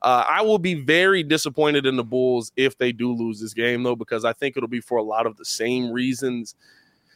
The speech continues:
that we lost that Washington Wizards game where it's like, okay, our bench production had to take a dip, right? Like, that's the one thing that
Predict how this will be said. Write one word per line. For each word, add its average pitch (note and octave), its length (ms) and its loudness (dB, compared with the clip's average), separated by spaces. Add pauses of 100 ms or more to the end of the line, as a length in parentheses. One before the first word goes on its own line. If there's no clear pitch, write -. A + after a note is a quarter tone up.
(220)
that F3 180 0
we E3+ 100 4
lost E3 300 2
that D#3 160 4
Washington D3 520 2
Wizards D#3 360 2
game F#3 340 4
where D3 180 4
it's C3+ 140 -2
like, C3+ 240 2
okay, C#3 480 2
our B2+ 160 2
bench C#3 280 0
production A#2+ 440 0
had A#2+ 180 -2
to A2+ 80 -10
take A2+ 240 -4
a A2 40 -12
dip, G2+ 280 -10
right? A#2 240 0
Like, A2+ 220 -2 (260)
that's D#3+ 240 0
the D#3+ 80 0
one D3 240 2
thing C3+ 320 0
that A#2+ 160 -2